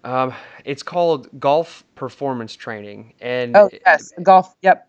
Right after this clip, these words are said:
Speaker 1: you know what
Speaker 2: got
Speaker 1: I'm
Speaker 2: it.
Speaker 1: talking about? And it's, like, what they won't tell you, and it's
Speaker 2: Yeah.
Speaker 1: basically how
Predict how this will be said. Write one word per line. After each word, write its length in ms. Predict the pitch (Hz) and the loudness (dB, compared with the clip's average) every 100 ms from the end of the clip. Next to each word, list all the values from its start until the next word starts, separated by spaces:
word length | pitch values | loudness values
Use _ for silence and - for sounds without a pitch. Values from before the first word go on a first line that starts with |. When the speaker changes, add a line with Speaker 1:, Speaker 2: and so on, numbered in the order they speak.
| _ | _
Speaker 1:
you 100 | 143 | 0
know 60 | 175 | 4
what 40 | |
Speaker 2:
got 80 | 160 | 6
Speaker 1:
I'm 20 | |
Speaker 2:
it. 80 | 165 | 4
Speaker 1:
talking 140 | 165 | 0
about? 280 | 170 175 175 | 0 2 2
And 80 | 139 | -2
it's, 140 | 135 | -4
like, 160 | 139 127 | -6 -4
what 140 | 143 | -4
they 100 | 135 | -4
won't 420 | 120 113 131 135 - | -4 -4 -4 -6 -6
tell 200 | 135 139 | -4 -4
you, 320 | 143 151 147 _ _ _ _ | -6 -10 -12 _ _ _ _
and 100 | 139 | -10
it's 140 | 135 120 | -10 -2
Speaker 2:
Yeah. 140 | 135 | -2
Speaker 1:
basically 380 | 127 156 139 139 | -2 -6 -6 -6
how 460 | 127 123 120 113 | -4 -2 -2 -4